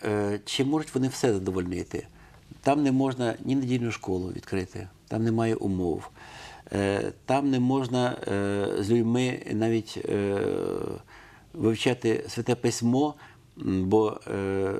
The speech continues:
зимою пічка топиться, е, скажімо так, тільки в неділю, е, вона не, ви-, бистро вихолоджується. А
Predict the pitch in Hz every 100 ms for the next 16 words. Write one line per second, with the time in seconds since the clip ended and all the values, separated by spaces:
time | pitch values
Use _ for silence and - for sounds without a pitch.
0 | - 90 117 120 131 127 - 131 123 -
1 | 120 - 143 - 127 - 123 117 - -
2 | - 104 101 110 - - - - - -
3 | - 107 110 107 110 98 - - 113 117
4 | 113 131 151 113 87 - - - - -
5 | - - - - - - - - 110 117
6 | 113 - - - - - - 107 113 110
7 | 110 - - - - - 113 117 117 110
8 | 127 127 117 107 117 107 95 98 95 -
9 | 107 98 - - - - - - 110 110
10 | 107